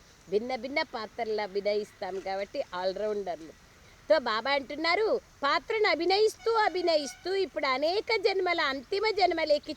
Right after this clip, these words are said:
చేరుకున్నారు. పాత్రను అభినయించేందుకు మీరు మొట్టమొదట వస్తారు. అది మధురమైన, నిశ్శబ్దమైన ఇల్లు, పరంధామం. మనుషులు శాంతి కోసం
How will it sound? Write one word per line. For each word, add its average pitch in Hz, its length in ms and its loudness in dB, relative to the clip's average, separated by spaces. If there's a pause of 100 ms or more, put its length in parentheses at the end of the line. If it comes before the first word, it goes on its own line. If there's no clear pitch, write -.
చేరుకున్నారు. 208 580 -2 (560)
పాత్రను 370 480 2
అభినయించేందుకు 349 1040 2
మీరు 349 260 0
మొట్టమొదట 370 760 0
వస్తారు. 214 480 -2 (400)
అది 262 220 2
మధురమైన, 349 800 4
నిశ్శబ్దమైన 359 1000 4 (440)
ఇల్లు, 226 280 -4 (120)
పరంధామం. 185 720 -6 (460)
మనుషులు 427 640 6
శాంతి 311 460 0
కోసం 415 420 0